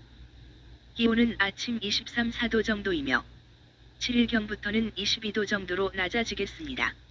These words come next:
낮 기온은 삼십이 도에서 삼십삼 도 정도로 대체적으로 높으며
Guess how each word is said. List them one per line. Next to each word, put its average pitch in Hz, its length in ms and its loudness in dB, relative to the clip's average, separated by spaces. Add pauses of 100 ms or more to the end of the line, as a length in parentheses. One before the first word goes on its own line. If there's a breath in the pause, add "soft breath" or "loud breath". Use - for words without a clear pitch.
(880)
낮 202 200 -2
기온은 226 420 2
삼십이 226 500 0
도에서 202 420 0
삼십삼 240 640 0
도 208 120 2
정도로 196 460 0
대체적으로 202 680 -2
높으며 151 460 -2